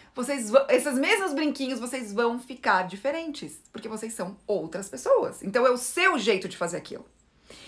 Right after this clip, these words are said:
E ainda, e aí vai ter gente que vai colocar e falar assim, "Eu não sei o que acontece.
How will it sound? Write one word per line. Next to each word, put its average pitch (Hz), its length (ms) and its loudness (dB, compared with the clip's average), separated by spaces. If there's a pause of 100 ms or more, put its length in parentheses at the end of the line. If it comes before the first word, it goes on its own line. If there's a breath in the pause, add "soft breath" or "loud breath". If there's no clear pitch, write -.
(120)
E 269 100 6
ainda, 311 520 8
e 262 100 8
aí 330 220 8
vai 370 120 6
ter 320 120 2
gente 294 100 0
que 233 60 -4
vai 262 100 4
colocar 247 240 6
e 277 40 6
falar 285 140 0
assim, 285 160 -4
"Eu 311 60 -6
não 320 80 -8
sei - 140 -8
o - 20 -12
que 359 60 -4
acontece. 269 500 -6